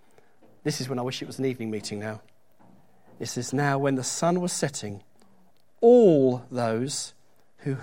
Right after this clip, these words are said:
were sick, had various diseases, were brought to Jesus." They were brought to Jesus.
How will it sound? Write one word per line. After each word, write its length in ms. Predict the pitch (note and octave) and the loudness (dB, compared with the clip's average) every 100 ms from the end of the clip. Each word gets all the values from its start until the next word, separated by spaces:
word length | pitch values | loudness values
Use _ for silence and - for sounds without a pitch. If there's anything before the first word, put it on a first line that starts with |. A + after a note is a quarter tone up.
| - | -10
were 100 | A#2+ | -10
sick, 520 | - - - - - - - - - - | -6 0 -2 -2 -16 -18 -20 -20 -20 -14
had 220 | - B2 | -6 -6
various 400 | A#2+ D3 D3+ D3+ | -2 2 2 0
diseases, 580 | - C#3 C#3+ C3 C3 B2+ | -6 -4 -2 -2 -4 -6
were 100 | B2 | -8
brought 380 | - D#3 D#3 - | -2 0 -2 -4
to 100 | C#3 | -10
Jesus." 680 | C#3 D3 B2 G#2 F#2 - - - - - - - - - - - - - - - - - - - - - - - - - - | -6 -4 -4 -6 -12 -14 -16 -20 -20 -20 -20 -20 -20 -20 -20 -20 -20 -20 -20 -20 -20 -20 -20 -20 -20 -20 -20 -20 -20 -20 -8
They 100 | B2 | -8
were 80 | A#2+ | -6
brought 240 | C3+ C3+ | -6 -8
to 100 | - | -12
Jesus. 580 | - A#2 G#2 A2 - - | -14 -12 -12 -14 -18 -20